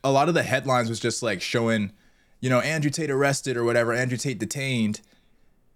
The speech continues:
But I wanted to make sure that he was actually charged. So this man is most likely gonna go down 'cause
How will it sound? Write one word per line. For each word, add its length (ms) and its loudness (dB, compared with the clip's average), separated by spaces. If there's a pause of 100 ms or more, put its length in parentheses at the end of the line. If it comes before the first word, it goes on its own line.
(640)
But 240 4
I 60 4
wanted 220 4
to 100 -2
make 160 2
sure 120 -2
that 60 2
he 100 2
was 120 2
actually 360 2
charged. 340 2
So 60 -4
this 220 -4
man 160 -2
is 140 0
most 280 2
likely 200 0
gonna 160 0
go 80 0
down 400 -2
'cause 340 -6